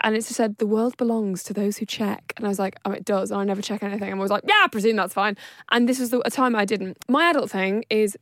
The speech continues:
I'm not going to let that stop me booking ahead next time. I will continue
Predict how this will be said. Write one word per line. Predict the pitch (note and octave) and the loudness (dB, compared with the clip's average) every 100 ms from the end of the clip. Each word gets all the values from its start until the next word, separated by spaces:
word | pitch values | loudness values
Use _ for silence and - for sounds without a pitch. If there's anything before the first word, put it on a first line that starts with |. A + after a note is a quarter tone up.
| - | 0
I'm | A3 A#3 | 2 4
not | A#3+ B3+ | 2 2
going | B3 A#3+ | 0 0
to | |
let | A#3+ G#3+ | 0 -2
that | A3 G#3+ D4+ - _ | -2 -2 -2 -6 _
stop | - - B3 G#3 - | -16 -2 -2 -2 -2
me | G3+ G#3 D4 - _ _ | 0 2 0 -4 _ _
booking | A3+ - A3+ | -2 0 -2
ahead | A3 A3 G3+ F#3+ | 0 2 0 0
next | - - - | -2 -2 -4
time. | - - - - _ - | -6 -4 -4 -8 _ 2
I | G#3 | 4
will | G#3 | 2
continue | - A#3 A#3 A3 | 0 -2 0 2